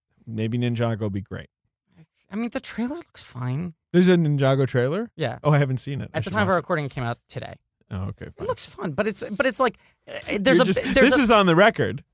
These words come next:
Speaker 2: Yeah.
Speaker 1: You're doing it on the record
Speaker 2: It
Speaker 1: segment.
Speaker 2: looks fun, but it's like, okay, I get it. Like, I'm already starting to, like, fucking note the earmarks of, like, okay, they've reverse engineered, like, these are the types of jokes, these are, you know, what have you. Anyway.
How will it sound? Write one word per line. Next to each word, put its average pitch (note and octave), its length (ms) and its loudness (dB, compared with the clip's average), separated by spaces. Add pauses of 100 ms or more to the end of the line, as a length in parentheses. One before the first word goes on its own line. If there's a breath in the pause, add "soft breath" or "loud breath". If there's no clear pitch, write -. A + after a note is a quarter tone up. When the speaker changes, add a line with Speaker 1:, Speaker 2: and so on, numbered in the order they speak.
(160)
Speaker 2:
Yeah. D#3 100 0
Speaker 1:
You're F3+ 80 6
doing D#3+ 240 4
it C3+ 80 2
on B2 140 2
the A#2 60 0
record A#2+ 280 0
Speaker 2:
It - 20 -6
Speaker 1:
segment. - 160 -2
Speaker 2:
looks - 160 0
fun, A#3+ 420 0
but B3+ 180 0
it's - 180 0
like, A#3 280 4 (380)
okay, G3 240 -2
I D#3+ 80 2
get C#3+ 240 2
it. A#2+ 100 -6
Like, E3+ 140 0
I'm G#3 140 2
already G#3+ 320 6
starting F#3 360 0
to, - 120 -4
like, C3+ 440 0 (640)
fucking D3+ 560 0
note D#3 260 2
the C#3 200 -6
earmarks D3 500 0
of, B2 80 -12
like, C3 260 -2 (300)
okay, D#3 200 -2
they've D3+ 200 -2
reverse G3+ 400 2
engineered, E3 500 -2
like, B2+ 160 -4
these D3 240 0
are C#3+ 40 -2
the B2 100 -4
types - 280 -4
of A2+ 80 -6
jokes, A2 420 -6
these B2+ 300 -4
are, A2 280 -6
you B2+ 120 -2
know, G#2 280 -8 (600)
what A#2 140 -6
have G2+ 260 -12
you. - 260 -18
Anyway. A2+ 400 -8